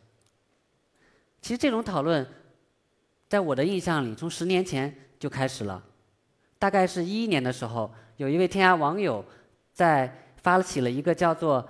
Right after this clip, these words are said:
“寒门再难出贵子”的讨论，在帖子里他写道：“现在世道变了，重点大学里的农村孩子少了。”他总结的一句很重要的原因就是，成绩是钱堆出来的。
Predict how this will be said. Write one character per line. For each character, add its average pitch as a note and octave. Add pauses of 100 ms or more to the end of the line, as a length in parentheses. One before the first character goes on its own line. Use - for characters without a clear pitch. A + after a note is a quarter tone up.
(200)
“寒 D#3
门 F3
再 F#3
难 E3
出 -
贵 A#3+
子” C#3+
的 B2+
讨 A2
论， G#2+ (300)
在 E3+
帖 C3+
子 C3
里 C#3+
他 C#3
写 B2+
道 G#2+ (220)
：“现 -
在 C#3+
世 C#3
道 C3
变 C3+
了， G2+ (1080)
重 G3
点 C#3
大 D#3
学 C3+
里 C#3+
的 A#2+
农 A#2
村 D#3+
孩 B2
子 C3+
少 A2
了。” F#2+ (680)
他 E3
总 C#3+
结 B2+
的 D#3+
一 D3
句 D#3+
很 C#3
重 G3
要 F#3
的 C#3+
原 A#2
因 B2
就 C3
是， A2 (360)
成 A#2+
绩 B2+ (140)
是 A2+ (520)
钱 A2 (440)
堆 D3+
出 D3+
来 F2+
的。 F2